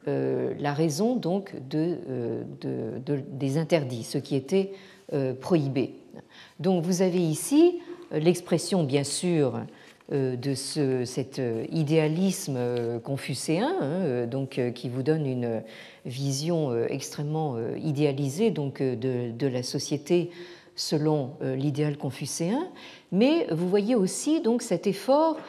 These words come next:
d'intégrer donc, euh, l'ordre humain euh, dans l'ordre cosmique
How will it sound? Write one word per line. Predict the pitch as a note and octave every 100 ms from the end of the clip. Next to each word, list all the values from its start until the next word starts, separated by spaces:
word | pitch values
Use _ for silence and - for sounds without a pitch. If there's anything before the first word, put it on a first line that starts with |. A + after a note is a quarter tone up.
| - -
d'intégrer | C#3 A3 B3+ C4 F#3+ E3+ A3+ G#3
donc, | D3+ D3+ C#3+
euh, | C#3 B2
l'ordre | D#3+ E3+ D3
humain | E3 E3+ B3 D#4+ - - - - -
euh, | D#3
dans | C#3 F3 G#3
l'ordre | A3+ G3 D#3+ D3+
cosmique | E3+ C#3+ - B3 F4 -